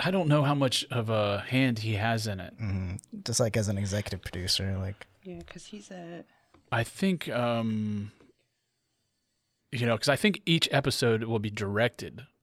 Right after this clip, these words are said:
Speaker 1: by somebody else, kinda like your, uh, your other series now.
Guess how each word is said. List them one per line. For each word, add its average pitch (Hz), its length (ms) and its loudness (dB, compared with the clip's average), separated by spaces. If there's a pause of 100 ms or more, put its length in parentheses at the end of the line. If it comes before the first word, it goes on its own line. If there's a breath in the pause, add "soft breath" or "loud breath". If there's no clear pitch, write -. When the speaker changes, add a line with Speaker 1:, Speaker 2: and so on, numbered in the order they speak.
Speaker 1:
by 107 200 -2
somebody 104 480 0
else, 95 360 -2
kinda 107 240 -4
like 98 220 -6
your, 98 280 -6 (240)
uh, 95 360 -10 (720 loud breath)
your 107 180 2
other 107 340 2
series 107 680 0
now. 107 520 -2